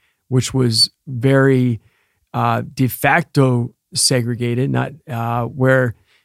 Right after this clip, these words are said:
you know, we had, like, ninety, we had, like, maybe two or three percent of the population was white, and the rest was, uh, African-American or multiracial.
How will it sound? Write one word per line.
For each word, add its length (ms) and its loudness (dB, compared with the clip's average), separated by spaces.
you 120 2
know, 60 4
we 160 4
had, 200 2
like, 200 -2
ninety, 920 2
we 80 0
had, 100 4
like, 280 2
maybe 360 0
two 320 -2
or 80 2
three 240 2
percent 360 0
of 80 -2
the 60 -4
population 520 -2
was 160 -4
white, 480 0
and 600 -2
the 100 -2
rest 340 2
was, 300 -2
uh, 260 -6
African-American 1040 -2
or 500 -2
multiracial. 1080 -4